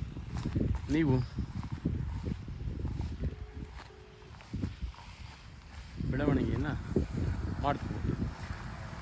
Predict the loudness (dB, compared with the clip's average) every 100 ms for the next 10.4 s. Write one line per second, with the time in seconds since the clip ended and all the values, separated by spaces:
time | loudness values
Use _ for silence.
0 | 4 6 8 6 4 2 0 4 10 12
1 | 12 12 12 10 10 10 10 6 4 4
2 | 6 10 12 12 12 12 12 10 8 4
3 | 2 0 0 4 8 8 8 4 2 4
4 | 4 4 2 -4 -4 -4 -4 -6 -6 -4
5 | -4 -2 -2 0 0 0 0 0 -2 -2
6 | 0 2 4 2 -2 -8 -8 -8 -10 -16
7 | -18 -16 -16 -16 -16 -18 -20 -20 -18 -18
8 | -18 -18 -14 -8 -8 -4 2 4 6 8
9 | 8 8 6 4 0 -2 2 4 4 4
10 | 4 2 2